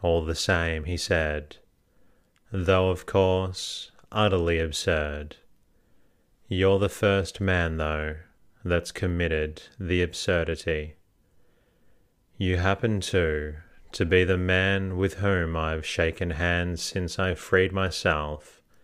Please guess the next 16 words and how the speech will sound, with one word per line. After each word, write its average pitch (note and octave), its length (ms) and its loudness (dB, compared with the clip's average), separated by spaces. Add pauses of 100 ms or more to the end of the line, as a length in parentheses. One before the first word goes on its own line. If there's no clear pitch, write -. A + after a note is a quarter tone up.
(460)
from F#2 380 0
the F#2+ 80 -2
clasp G2 720 0
of F#2 140 4
a F#2 260 2
Salvation F#2 880 0
Army F#2 340 -2
brother D#2+ 560 0 (880)
who G2+ 200 2
met F#2+ 300 0
me G2 160 0
outside F#2+ 720 0
the E2+ 60 -6
prison F2+ 480 0
gates D#2+ 580 0
and D#2+ 480 -6